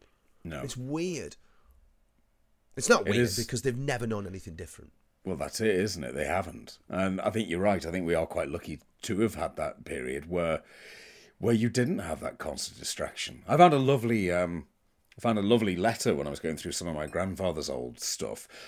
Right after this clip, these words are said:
Speaker 1: where I'd written him a postcard from Grasmere in the Lake District, um, on the Monday, knowing that the Royal Mail would deliver it the following day,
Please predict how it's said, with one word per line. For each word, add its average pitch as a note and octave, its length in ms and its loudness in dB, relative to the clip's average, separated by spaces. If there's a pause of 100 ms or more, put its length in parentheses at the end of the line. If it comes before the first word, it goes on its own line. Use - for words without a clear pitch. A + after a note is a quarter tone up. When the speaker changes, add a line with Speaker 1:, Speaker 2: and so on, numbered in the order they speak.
(160)
Speaker 1:
where G#2 200 10
I'd F#2+ 220 2
written B2 360 0
him A2+ 80 4
a G2 60 2
postcard D#2 880 -2 (280)
from F2 240 -4
Grasmere E2 840 -2 (100)
in F2+ 120 -6
the E2 80 -4
Lake G2 240 2
District, B1 520 -4 (460)
um, F#2 540 10
on B2 180 10
the A2+ 60 8
Monday, G2 480 4
knowing G3+ 420 12
that D#3+ 160 4
the C#3+ 80 -2
Royal C#3 260 10
Mail A#2+ 260 8
would A#2 140 4
deliver G2+ 300 2
it E2+ 120 -2
the - 60 -10
following E2+ 460 0
day, D#2+ 400 4